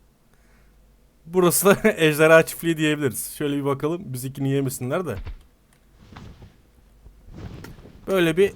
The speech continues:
ejderha çiftliğimiz var aslında. Şöyle gelelim. Birisi buraya kale yapmaya başlamış. Tuzaklar da olabilir.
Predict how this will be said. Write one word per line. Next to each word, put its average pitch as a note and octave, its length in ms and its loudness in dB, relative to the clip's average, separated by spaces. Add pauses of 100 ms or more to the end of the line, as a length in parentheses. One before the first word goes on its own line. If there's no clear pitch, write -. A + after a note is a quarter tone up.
(100)
ejderha E3 400 2
çiftliğimiz D#3+ 400 -4
var C#3 80 2
aslında. A2+ 380 -4 (1120)
Şöyle G#3+ 300 2
gelelim. A3 400 0 (320)
Birisi D#3 280 -4
buraya F#3+ 260 2
kale F3 260 0
yapmaya F3+ 420 2
başlamış. C#3+ 680 -6 (3000)
Tuzaklar E3 500 2
da C#3+ 60 -6
olabilir. B2+ 360 -4